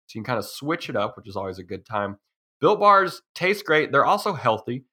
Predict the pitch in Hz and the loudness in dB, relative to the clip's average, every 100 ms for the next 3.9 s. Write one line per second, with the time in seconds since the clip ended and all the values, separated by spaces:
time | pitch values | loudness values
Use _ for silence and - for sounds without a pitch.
0 | _ - 185 208 208 196 165 147 151 147 | _ -2 2 2 2 -2 0 -2 -2 -4
1 | 131 131 123 113 120 123 123 123 - _ | -2 -2 -4 0 -2 0 -6 -8 -14 _
2 | 131 131 143 117 120 120 110 110 101 113 | 2 4 4 2 0 -2 -6 -6 -2 -2
3 | 113 107 107 101 98 104 95 98 101 | -2 -4 -4 -4 -4 -4 -4 -6 -8